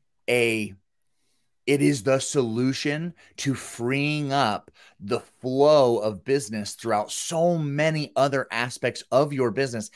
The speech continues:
And you don't even realize it. You're worried about, like, specials and ads and what percent off you should do and all these things. And it's like, and hiring, and you have all these problems, and they're all problems that you have, legitimate problems. And you don't even realize that the solution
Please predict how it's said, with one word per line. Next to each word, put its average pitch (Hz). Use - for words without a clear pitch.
And 120
you 143
don't 165
even 156
realize 147
it. -
You're 160
worried 165
about, 127
like, 117
specials -
and 113
ads 131
and 120
what 156
percent 143
off 139
you 131
should 113
do 127
and 117
all 127
these 147
things. 165
And 139
it's 131
like, 139
and 143
hiring, 147
and 131
you 143
have 143
all 147
these 190
problems, 190
and 127
they're 135
all 185
problems 196
that 151
you 139
have, 139
legitimate 139
problems. 151
And 120
you 139
don't 147
even 165
realize 143
that -
the 117
solution 120